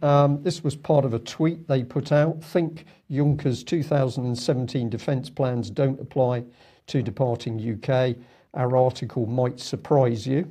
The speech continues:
So they're definitely on the ball. And if people are saying, "Well, is this true?" Uh, there are, there is report after report warning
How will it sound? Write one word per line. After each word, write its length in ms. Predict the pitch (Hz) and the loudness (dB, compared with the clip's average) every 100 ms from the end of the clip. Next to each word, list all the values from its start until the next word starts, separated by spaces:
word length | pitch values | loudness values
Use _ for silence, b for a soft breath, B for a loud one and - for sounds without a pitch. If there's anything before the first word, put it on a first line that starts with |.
| - | -10
So 200 | - 139 | -4 -2
they're 120 | 170 | 0
definitely 640 | 185 202 - 160 147 135 - | 0 -2 -2 0 0 0 0
on 260 | 143 127 | 0 2
the 80 | 117 | -2
ball. 420 | 101 127 135 147 151 B B B B | 0 2 4 2 -4 B B B B
And 140 | 143 | 0
if 160 | 139 - | 0 0
people 320 | 220 202 160 | -4 -2 0
are 40 | 147 | 0
saying, 420 | - 147 139 131 | 2 4 4 4
"Well, 180 | 135 147 | 4 4
is 240 | 151 113 | 4 2
this 260 | 131 127 - | 0 -2 -6
true?" 640 | - - 139 139 143 147 B B B B - | -8 0 4 6 4 0 B B B B -6
Uh, 380 | 151 143 143 143 147 | 4 6 8 6 2
there 320 | 139 151 143 | 4 6 8
are, 220 | 143 139 - | 6 4 0
there 220 | 151 139 | 0 4
is 160 | 139 120 | 2 2
report 560 | 143 123 175 170 156 147 | -2 2 6 6 6 2
after 320 | 123 120 131 | 2 0 -2
report 560 | 113 117 - 139 131 | -2 -4 2 4 4
warning 720 | 139 117 147 180 170 127 104 | 0 2 6 6 6 4 0